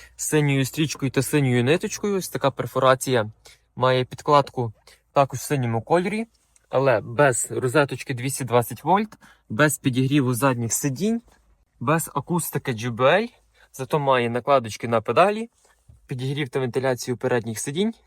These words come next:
підігрів керма. Про що це говорить? Що коли клієнт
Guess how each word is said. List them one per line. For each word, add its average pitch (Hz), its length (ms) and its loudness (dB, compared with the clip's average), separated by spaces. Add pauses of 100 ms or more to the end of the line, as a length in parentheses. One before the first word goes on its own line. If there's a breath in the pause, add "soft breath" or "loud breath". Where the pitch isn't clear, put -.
(140)
підігрів 139 400 -4
керма. 104 400 0 (600 soft breath)
Про 135 100 -2
що 202 160 4
це 196 140 2
говорить? 113 420 2
Що - 200 -6
коли 180 200 2
клієнт 131 580 0